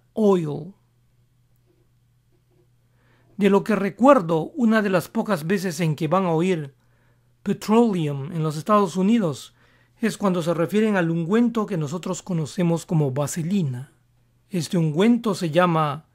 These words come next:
petroleum jelly, petroleum jelly, también conocido como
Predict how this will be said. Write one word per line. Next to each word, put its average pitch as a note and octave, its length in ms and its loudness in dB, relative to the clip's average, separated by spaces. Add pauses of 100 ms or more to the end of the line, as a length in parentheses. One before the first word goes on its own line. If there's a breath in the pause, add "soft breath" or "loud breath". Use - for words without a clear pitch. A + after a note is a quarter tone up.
(520)
petroleum G3+ 1000 2
jelly, C#3 640 0 (600)
petroleum G3 760 0
jelly, C#3+ 520 0 (1400)
también F3+ 420 2
conocido E3+ 600 0
como F3+ 480 0